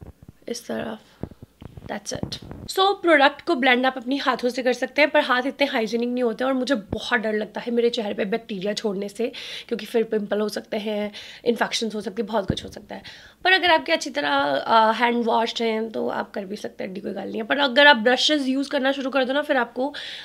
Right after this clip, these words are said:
अ, हाथ यूज़ करना इतना अच्छा नहीं लगता। अब मैं ब्रश यूज़ कर रही हूँ सिमोर ब्रशेस। ये मेरे ब्रशेस हैं, मेरे पास एक मेकअप ब्रशेस की किट है जो कि बहुत अफोर्डेबल है और उसमें सारे वो ब्रशेस हैं जिसकी आपको ज़रूरत है पूरे एप्लीकेशन के लिए।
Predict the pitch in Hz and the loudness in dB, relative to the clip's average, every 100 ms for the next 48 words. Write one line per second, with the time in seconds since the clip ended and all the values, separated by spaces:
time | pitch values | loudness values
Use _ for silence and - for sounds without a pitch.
0 | - 226 233 240 226 - 233 233 220 226 | 0 2 4 4 4 0 -6 -4 0 0
1 | 214 214 - 196 180 - _ - 285 330 | 0 -2 -4 -6 -6 -12 _ -2 4 8
2 | 285 294 302 311 302 285 262 311 330 254 | 12 10 10 2 6 6 6 2 2 2
3 | 226 214 220 - 214 214 226 233 220 233 | 0 0 -4 -2 -4 -2 2 2 6 4
4 | 220 247 - 277 277 277 269 240 233 247 | 4 4 2 2 4 4 6 4 2 -2
5 | 247 285 254 226 - 202 - - 240 240 | -4 -4 -2 0 -2 -4 -2 -2 -4 -6
6 | 254 - 214 214 240 240 226 247 208 247 | -6 -2 -4 -2 -2 0 -2 -2 -2 2
7 | 294 311 262 233 220 240 240 240 233 240 | 2 2 0 0 2 0 2 2 2 0
8 | 285 285 320 302 320 302 220 233 262 233 | -6 0 4 6 4 0 -2 0 0 2
9 | 247 233 233 240 220 208 240 214 214 208 | 0 0 -4 -2 -2 -2 -4 -2 -4 -2
10 | 208 247 - 269 285 269 214 208 - - | -2 -4 -4 -2 2 2 0 -6 -4 -4
11 | 208 - 202 220 | -4 -6 -4 -4